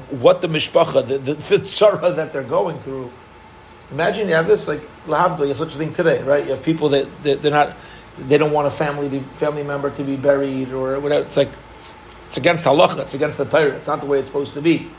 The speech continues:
Yet over here, you have, you have what's going on here with Yosef. Like, they put him in a metal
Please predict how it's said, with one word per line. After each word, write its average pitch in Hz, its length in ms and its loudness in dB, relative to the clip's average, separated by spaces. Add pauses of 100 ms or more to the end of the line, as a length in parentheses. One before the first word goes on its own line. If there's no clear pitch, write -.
(560)
Yet 139 140 2
over 143 160 0
here, 151 460 6 (240)
you 135 120 2
have, 143 400 4 (560)
you 143 120 4
have 143 200 4
what's 143 160 -2
going 147 240 0
on 147 140 4
here 143 100 0
with 135 140 -4
Yosef. 160 400 0
Like, 127 160 -8
they 135 120 -8
put 175 180 0
him 160 100 -2
in 139 80 -2
a 131 60 -2
metal 160 680 4